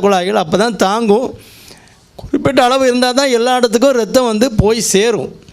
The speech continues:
ரத்தத்துல என்னெல்லாம் போகுது? உணவுப் பொருட்கள் போகுது, ஆக்சிஜன் போகுது முக்கியமா,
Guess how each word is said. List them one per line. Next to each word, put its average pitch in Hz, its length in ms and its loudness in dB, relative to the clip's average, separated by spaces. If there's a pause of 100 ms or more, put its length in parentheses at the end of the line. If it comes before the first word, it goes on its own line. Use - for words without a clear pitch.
(340)
ரத்தத்துல 233 420 0
என்னெல்லாம் 233 340 -2
போகுது? 226 180 4 (140)
உணவுப் 196 300 -2
பொருட்கள் 202 380 0 (100)
போகுது, 196 280 2 (800)
ஆக்சிஜன் 247 480 0
போகுது 214 200 2 (100)
முக்கியமா, 202 360 -2